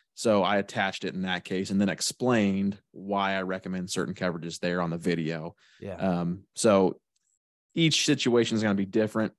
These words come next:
Speaker 1: I typically, if it's someone I don't know well and that I want to, them to watch the video, I won't attach it just 'cause I don't want them to click the,
Speaker 2: Yeah.
Speaker 1: the attachment. You know, I've spent ten minutes doing a video.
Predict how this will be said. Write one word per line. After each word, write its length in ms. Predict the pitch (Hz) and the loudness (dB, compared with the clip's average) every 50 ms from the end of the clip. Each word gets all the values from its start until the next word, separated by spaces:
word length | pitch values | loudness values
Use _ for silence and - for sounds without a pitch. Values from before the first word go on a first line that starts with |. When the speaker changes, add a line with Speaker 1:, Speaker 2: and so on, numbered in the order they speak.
| _ | _
Speaker 1:
I 140 | - 101 104 | -4 -4 -4
typically, 640 | 104 - - - 143 127 131 131 127 127 127 123 123 | -4 -6 -2 0 2 2 4 2 0 2 4 4 4
if 100 | 120 117 | 2 0
it's 120 | 104 101 - | -2 -6 -4
someone 300 | - 123 120 117 113 107 | -2 -2 0 0 0 -2
I 80 | 101 | -2
don't 340 | 101 98 92 113 117 - - | -4 -2 -2 0 0 0 -2
know 180 | 117 117 113 110 | -2 -2 0 0
well 500 | 104 107 107 107 104 104 104 101 - - _ _ - | 2 2 2 0 0 0 -2 -2 -4 -6 _ _ -8
and 140 | 104 95 | -4 -2
that 80 | 98 92 | 0 0
I 100 | 92 95 | 0 0
want 360 | 95 101 104 110 107 - - | 0 0 0 0 0 -2 -4
to, 180 | - 107 90 - _ _ - | -10 -14 -14 -14 _ _ -12
them 260 | 101 107 101 101 104 | -6 -2 0 0 2
to 100 | - 104 92 | 0 -2 -2
watch 400 | 92 95 101 101 101 - - - | 0 2 2 2 2 0 -2 -4
the 100 | 95 92 | -6 -4
video, 580 | 90 101 104 101 101 101 101 101 101 98 - - | 0 0 2 2 4 4 4 4 4 2 2 -2
I 100 | - 92 | -4 -6
won't 340 | 92 98 98 98 101 - - | -4 -2 -2 -2 -2 -2 -4
attach 400 | 98 - - 90 85 82 - - | -8 -8 -6 -6 -6 -6 -8 -10
it 100 | 107 104 | -8 -6
just 160 | 107 98 - | -4 -4 -2
'cause 100 | - 98 | -2 -2
I 80 | 92 92 | -2 0
don't 280 | 95 95 98 92 - 98 | 2 4 4 4 4 4
want 260 | 98 92 82 - - | 2 2 2 0 -2
them 220 | - 98 95 98 95 | 0 0 2 0 0
to 260 | - 98 92 95 - - _ _ _ _ _ _ _ _ _ _ _ _ - | 0 -2 -4 -4 -4 -8 _ _ _ _ _ _ _ _ _ _ _ _ -2
click 180 | - 120 - | 0 0 2
the, 160 | - 107 104 98 | 4 4 4 4
Speaker 2:
Yeah. 100 | - 107 | 4 2
Speaker 1:
the 120 | 110 107 | 2 2
attachment. 600 | 101 - - 104 104 104 - - 107 107 92 - - _ - | 2 2 2 0 0 0 0 2 2 0 0 -2 -6 _ -6
You 120 | 101 104 | -4 -2
know, 100 | 98 95 | -2 0
I've 120 | 101 101 - | -2 -2 -4
spent 320 | - - 104 95 - - | -2 -2 -2 -2 -2 -2
ten 140 | - 117 107 | 0 2 4
minutes 240 | 104 101 101 - - | 6 4 4 2 2
doing 160 | 101 101 98 | 0 0 0
a 40 | 90 | 2
video. 640 | 107 107 104 104 101 101 98 98 98 98 98 - | 0 0 2 2 0 0 -2 -2 -2 -4 -6 -8